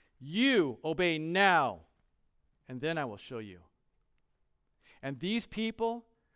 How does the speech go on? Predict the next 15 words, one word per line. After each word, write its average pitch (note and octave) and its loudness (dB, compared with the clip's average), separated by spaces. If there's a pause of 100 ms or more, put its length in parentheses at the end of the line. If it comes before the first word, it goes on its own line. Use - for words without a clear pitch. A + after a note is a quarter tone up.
(100)
that E3+ -2
are D3+ -2
standing G3 -4
in F3 -8
the D#3 -4
midst D#3+ -4
of C3+ -6
that E3+ 4
promised F#3 -4
land F#3 -6 (180)
that D3+ -4
was C#3 -8
shown F3 -6
to D#3+ -6
Abraham B2 -6